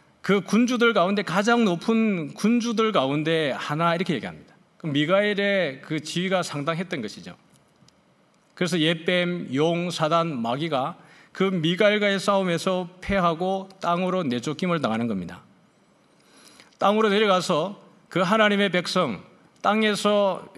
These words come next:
주님을 바라보고 있는 그 성도들을 죽이기 위해서, 그들을 이기기 위해서 성도들과 싸웁니다.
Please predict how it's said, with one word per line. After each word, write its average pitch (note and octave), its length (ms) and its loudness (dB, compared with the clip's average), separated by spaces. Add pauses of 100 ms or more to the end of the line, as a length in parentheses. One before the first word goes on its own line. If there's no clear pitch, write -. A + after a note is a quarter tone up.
(140)
주님을 G#3+ 400 4
바라보고 E3+ 480 2
있는 F3+ 240 -2
그 F#3 100 -2
성도들을 G#3 1120 0
죽이기 G#3+ 480 0
위해서, A#2+ 360 -2
그들을 G#3 500 0
이기기 G#3+ 400 0
위해서 B2+ 500 0
성도들과 E3 920 0
싸웁니다. B2 680 -4